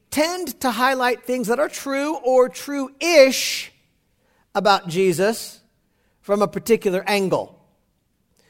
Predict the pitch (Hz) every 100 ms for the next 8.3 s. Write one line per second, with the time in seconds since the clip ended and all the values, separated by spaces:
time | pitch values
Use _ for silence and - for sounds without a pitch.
0 | _ _ _ _ - 208 233 285 - 254
1 | 240 262 269 233 180 240 220 220 214 -
2 | 226 214 233 240 226 170 165 - 285 277
3 | 254 185 - 190 160 277 277 240 208 190
4 | 170 - 226 247 254 262 - 285 302 330
5 | 233 196 185 226 208 226 269 285 240 214
6 | 226 254 202 311 330 254 208 - - -
7 | _ _ _ _ _ _ _ _ _ _
8 | 302 277